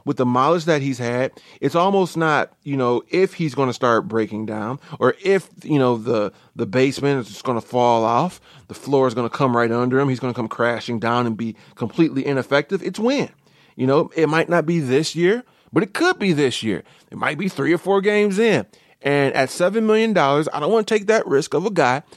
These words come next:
that was not that impactful. You know, he did, played good, but was not, like, monumental, uh, that old, making that much money. And the kicker of it is, him and A'Shawn Robinson are similar players. They're kind of that zero tech.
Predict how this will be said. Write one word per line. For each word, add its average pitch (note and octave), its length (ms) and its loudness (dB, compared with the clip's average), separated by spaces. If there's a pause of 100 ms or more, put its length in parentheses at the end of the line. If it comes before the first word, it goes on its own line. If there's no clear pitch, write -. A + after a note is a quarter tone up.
(100)
that B2 100 0
was B2 140 -2
not D3 220 0
that B2 440 0
impactful. B2+ 800 -2
You A#2+ 120 -8
know, A2+ 160 -6
he D3 120 -8
did, D#3 260 -8
played F3 280 0
good, D#3+ 280 2
but A2 160 -4 (280)
was B2 160 -4
not, C#3 280 0
like, A#2 160 -4
monumental, C3+ 800 0 (320)
uh, G#2+ 140 -8
that A#2+ 320 0
old, D#3 300 2
making A2+ 260 -6
that A2+ 220 -4
much E3 200 0
money. D3 340 0 (380)
And D#3 240 -4
the D#3+ 80 -4
kicker C#4+ 400 -2
of D3 160 2
it D3 60 -2
is, D3 260 0 (320)
him A#3 160 0
and C#4+ 100 0
A'Shawn G#3 440 0
Robinson F3 420 -2
are D3+ 80 -4
similar C3+ 360 -4
players. C3+ 460 -2
They're A2 100 -10
kind B2+ 160 -10
of C#3+ 80 -6
that D3 160 -4
zero A#2+ 340 -2
tech. - 380 -2